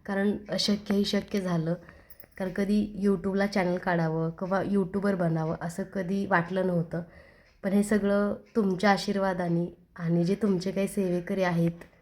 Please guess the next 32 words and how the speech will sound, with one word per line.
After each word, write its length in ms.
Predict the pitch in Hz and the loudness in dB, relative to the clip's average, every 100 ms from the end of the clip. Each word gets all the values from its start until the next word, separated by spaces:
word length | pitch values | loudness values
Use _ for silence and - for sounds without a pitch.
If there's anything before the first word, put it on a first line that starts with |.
| _ _ | _ _
तुमचे 280 | 175 175 180 | -8 -4 -2
भक्त, 380 | 185 180 - 185 | 0 -2 -2 -2
त्यांच्या 560 | 175 - - 190 196 208 | -2 -2 -6 -2 0 2
सपोर्टमुळं 560 | 214 202 190 196 190 | 2 0 -2 0 2
आज 180 | 180 175 | 2 0
हे 80 | 170 | 0
शक्य 360 | 180 170 180 | -2 -4 -4
झाले. 340 | 165 165 156 170 - - - _ _ _ _ | -2 0 -2 -4 -8 -20 -20 _ _ _ _
खूप 300 | - 233 233 | 4 4 4
खूप 280 | - 233 185 | 2 2 2
धन्यवाद 400 | 196 180 180 185 185 | -2 0 -2 -4 -6
स्वामी, 400 | 185 165 165 175 - - - - | -4 -2 -2 -4 -10 -20 -20 -12
की 60 | |
तुम्ही 480 | - 202 208 220 - - | -2 2 4 4 0 -8
सदैव 440 | - 196 185 196 202 | -4 -2 0 0 0
माझ्या 260 | 190 185 | 0 0
पाठीशी 460 | 185 180 170 180 196 | 0 -2 -2 -4 -2
होता 340 | 180 170 175 | -2 0 -2
म्हणून 320 | 170 - 185 185 | -4 -6 -6 -2
सगळ्या 320 | 202 190 190 | -2 0 0
गोष्टी 300 | 202 202 190 | 0 -2 -2
आयुष्यामधल्या 640 | 190 - 185 190 180 175 180 - - _ _ _ _ - | -2 -2 -4 -4 -2 -4 -6 -14 -20 _ _ _ _ 4
चांगल्या 300 | 214 190 202 | 4 6 4
घडत 280 | 208 196 190 | 2 2 0
गेल्या, 320 | 185 175 165 180 - - | -2 -2 -4 -8 -10 -2
चांगला 320 | 185 175 185 | 2 2 0
मार्ग 360 | 185 175 180 185 | 0 0 0 0
मिळाला 440 | 175 160 160 165 - _ _ | 0 0 -4 -8 -12 _ _
आणि 220 | 165 175 180 196 | -6 -4 -4 -4
तुमच्या 320 | 185 175 196 | -4 -2 0
सानिध्यात 440 | 196 180 180 190 | 2 2 2 0
राहून 360 | 196 185 175 | 0 0 0